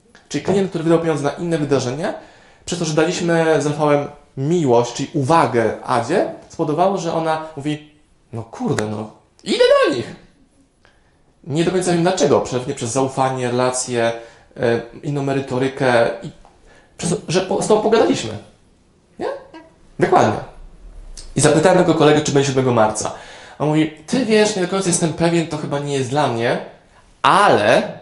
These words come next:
Speaker 1: chciałbym z wami pracować indywidualnie”. Mówię, „Doskonale”. Drugiego dnia mamy mastermind.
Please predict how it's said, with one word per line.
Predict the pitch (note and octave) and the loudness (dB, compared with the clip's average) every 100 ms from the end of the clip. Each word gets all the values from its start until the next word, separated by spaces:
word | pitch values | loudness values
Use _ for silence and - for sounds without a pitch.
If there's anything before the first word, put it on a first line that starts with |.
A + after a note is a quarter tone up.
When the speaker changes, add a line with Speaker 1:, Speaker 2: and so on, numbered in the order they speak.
| - _ _ _ _ - _ _ _ _ _ - - _ _ - | -20 _ _ _ _ -20 _ _ _ _ _ -20 -20 _ _ -8
Speaker 1:
chciałbym | F3+ F#3+ F#3+ F#3+ | 2 4 4 2
z | C3+ | 2
wami | D3+ E3 | 2 2
pracować | E3 D#3 D#3 D3 C#3+ | 0 -2 0 -2 -4
indywidualnie”. | C3+ B2+ B2 G#2+ G2 - - - | -8 -2 2 2 2 -6 -12 -16
Mówię, | A#2+ A2+ - - | -8 -8 -8 -16
„Doskonale”. | B2 A#2 - - G#3 B3 - - - - - | -4 -2 -2 -2 2 4 2 -2 -12 -20 -6
Drugiego | C3+ F3 F3+ | 0 4 4
dnia | D#3+ | 4
mamy | D3 C3+ | 2 4
mastermind. | C#3+ D3 - A#2+ G#2 G#2 D#3+ - | 2 2 0 -2 0 0 -2 -8